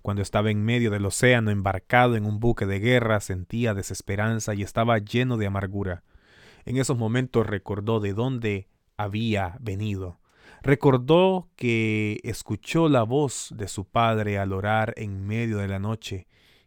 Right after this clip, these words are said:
y mencionar los nombres de toda la familia, incluyendo el suyo. En el nombre de Jesús, se arrepintió y volvió a dedicar su vida a Cristo. Se comprometió a ser modelo de fe,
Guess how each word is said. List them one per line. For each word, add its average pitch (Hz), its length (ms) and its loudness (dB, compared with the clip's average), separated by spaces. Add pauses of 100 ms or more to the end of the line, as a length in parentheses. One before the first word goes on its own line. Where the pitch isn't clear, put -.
(100)
y 113 140 -4
mencionar 110 720 -2
los 101 220 -6
nombres 107 380 -2
de 98 100 -4
toda 127 280 0
la 104 120 0
familia, 101 580 -4
incluyendo 101 600 -4
el 98 60 -2
suyo. 95 460 -8 (720)
En 113 180 -6
el 101 140 -2
nombre 110 320 0
de 98 100 -4
Jesús, - 600 -12 (680)
se - 220 0
arrepintió 101 840 -2 (480)
y 113 120 -2
volvió 107 580 4
a 110 40 4
dedicar 104 480 -2
su 107 180 -4
vida 104 340 -2
a - 80 -8
Cristo. - 520 -8 (340)
Se - 160 -4
comprometió 104 640 2
a 120 60 6
ser 120 200 2
modelo 110 360 0
de 101 120 -2
fe, 143 360 0